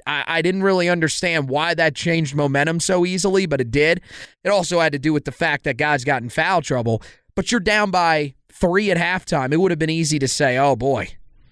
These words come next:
this is, you know, we're, we're, we're in trouble here. This is a team more desperate than we are to get a win." They, they, you know, we could leave here one and two. They never got down on themselves. They respond with another phenomenal second half led by R J Davis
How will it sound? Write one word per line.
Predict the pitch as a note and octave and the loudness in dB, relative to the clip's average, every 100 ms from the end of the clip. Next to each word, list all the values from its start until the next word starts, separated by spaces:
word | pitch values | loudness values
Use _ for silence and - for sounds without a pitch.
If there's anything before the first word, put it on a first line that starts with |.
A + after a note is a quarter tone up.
| _ - - _ _ _ _ | _ -20 -20 _ _ _ _
this | C#3 D#3 | -4 0
is, | D#3+ B2+ | 0 0
you | D3+ | 0
know, | C#3+ C3 A2+ | 2 0 -2
we're, | A#2 D#3+ | 0 0
we're, | D3 D#3 F#3 D#3+ | 2 0 2 0
we're | C#3 D#3+ F3 | 0 2 2
in | D3+ | 0
trouble | E3+ E3+ D3 | 0 0 2
here. | C#3+ C3 | 2 2
This | D3 - | 0 -2
is | |
a | D#3+ | -2
team | - F3+ E3 | 0 2 2
more | D#3+ | 2
desperate | D3 D#3 D#3+ E3+ C#3 | 0 -2 0 -2 -2
than | D3 | 0
we | C#3+ E3 | 0 2
are | F3 F3 | 4 2
to | |
get | E3 E3+ | 2 0
a | E3 | 0
win." | F3 F3 F#3 F#3 _ _ _ - _ _ _ _ _ _ _ _ _ | 2 2 0 -4 _ _ _ -20 _ _ _ _ _ _ _ _ _
They, | A2 D3 | -4 -4
they, | B2+ D3+ C#3+ | 0 -2 0
you | D3+ | 2
know, | C#3 | 2
we | C3+ F3 | 2 0
could | F3 D#3 | -2 0
leave | F3+ E3+ | 0 0
here | F3+ E3+ | 2 2
one | D#3+ E3+ E3 | 4 2 0
and | D3 | 0
two. | F#3 E3+ A2+ - - | 2 2 0 -4 -4
They | D#3 | 0
never | D#3+ E3+ E3+ | 0 0 0
got | E3+ D3+ | 0 2
down | E3 E3+ E3+ | 2 2 0
on | E3 D#3 | 0 0
themselves. | C#3+ - F#3 F#3+ G3+ - | -2 0 2 2 0 0
They | D#3 | 2
respond | C#3+ C#3 - F#3+ E3+ E3+ | 2 0 -2 0 0 2
with | D3+ C#3+ | 0 0
another | C#3+ D#3+ F3 F3+ F3 | 0 2 2 2 0
phenomenal | F#3 E3 E3+ F3 E3 | -2 0 0 0 0
second | E3 - E3 D#3+ | 0 0 0 0
half | D3 D#3 D#3+ E3+ | 0 2 0 -2
led | D#3 D3+ D3 | 0 0 2
by | D3 | 2
R | D3+ D3+ | 4 2
J | C#3+ C#3+ | 2 0
Davis | B2+ D#3 F3 F#3+ | 2 2 2 0